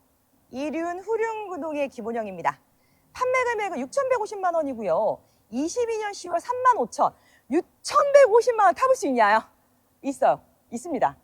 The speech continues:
육천만 원짜리도 내가 지구공을 타보고 결정할 수 있다는 거야.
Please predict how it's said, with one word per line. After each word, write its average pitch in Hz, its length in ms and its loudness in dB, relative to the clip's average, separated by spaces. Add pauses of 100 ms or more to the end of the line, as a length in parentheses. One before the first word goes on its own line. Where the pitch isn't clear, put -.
(960)
육천만 523 540 2
원짜리도 247 720 -2
내가 202 200 2
지구공을 240 680 -6
타보고 494 340 0
결정할 226 320 -6
수 175 120 -18
있다는 170 280 -10
거야. 127 180 -8